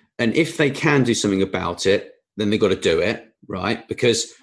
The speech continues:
the problem, the problem exists also, certainly for me, is if I know I need to do something that's gonna help my life,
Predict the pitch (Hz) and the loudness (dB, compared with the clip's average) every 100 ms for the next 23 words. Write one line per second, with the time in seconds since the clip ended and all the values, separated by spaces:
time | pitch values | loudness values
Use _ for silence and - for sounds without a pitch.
0 | _ _ _ _ 104 117 - 202 - 143 | _ _ _ _ -4 -2 2 2 4 2
1 | 120 - - - 139 143 127 117 131 - | 2 0 -2 0 2 4 2 2 0 2
2 | 139 151 147 90 87 87 - - 170 107 | 2 2 2 -2 -2 -4 -10 -2 0 0
3 | 110 - 117 117 90 104 104 113 151 160 | -2 -2 0 0 0 -2 -2 0 2 2
4 | 180 175 160 143 123 117 123 - 85 98 | 2 2 2 0 -2 0 0 0 -4 -4
5 | 87 - 101 107 117 92 98 98 82 82 | -6 -4 -2 -2 -2 -2 0 0 -2 -6